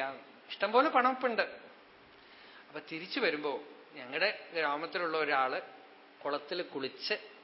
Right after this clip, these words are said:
ഭംഗിയായിട്ട് ഭസ്മമൊക്കെ ധരിച്ച് ഈറൻ ഉടുത്ത് ബാക്കി പിഴിഞ്ഞ് കയ്യിലും വെച്ച് എന്നെ കണ്ടതോടുകൂടെ വളരെ സ്നേഹത്തോടുകൂടെ,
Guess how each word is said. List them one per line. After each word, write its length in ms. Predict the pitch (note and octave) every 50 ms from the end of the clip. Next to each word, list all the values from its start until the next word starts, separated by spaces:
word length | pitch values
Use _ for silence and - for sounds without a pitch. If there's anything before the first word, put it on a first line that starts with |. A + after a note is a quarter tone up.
| - - -
ഭംഗിയായിട്ട് 560 | - A#2 B2 B2 C#3+ D#3+ D3+ C#3 C3+ C3 - C3+
ഭസ്മമൊക്കെ 540 | B2+ B2+ A#2+ - - C#3+ C#3 C3 - -
ധരിച്ച് 440 | C#3+ B2+ A#2+ A#2 - - - - G3+ A3 - - - - - - - - - - - - - - - - - - - - - - - - - - - - - - - - - - - - - - - - - - - -
ഈറൻ 420 | D#3+ D#3+ E3 F3+ F#3 G3+ G#3 G#3 G#3 - - - - - - - - -
ഉടുത്ത് 360 | D#3 D3 C#3+ C#3+ - - G3+ A3 A#3 - - - - - - - - -
ബാക്കി 280 | C#3+ D3 D3+ - G#3
പിഴിഞ്ഞ് 420 | F#3 - E3 D#3 D#3 D#3 F3 F#3 F#3
കയ്യിലും 420 | F#3+ E3 C#3 C#3+ D3+ E3 F#3 F3
വെച്ച് 200 | D3+ C#3 - E3+
എന്നെ 220 | D3 C#3 D3 E3+
കണ്ടതോടുകൂടെ 680 | F3 E3+ D3 C#3 C#3+ D3+ D3+ D#3 D3 D3 D3 C#3+ D3 E3+ F#3+
വളരെ 280 | D3+ C#3 C3+ C#3 D3 D3+
സ്നേഹത്തോടുകൂടെ, 840 | - - C#3+ C3 B2+ C3+ D3+ D3 D3+ D3 C#3 C#3 C3 B2 B2+ C#3 D#3+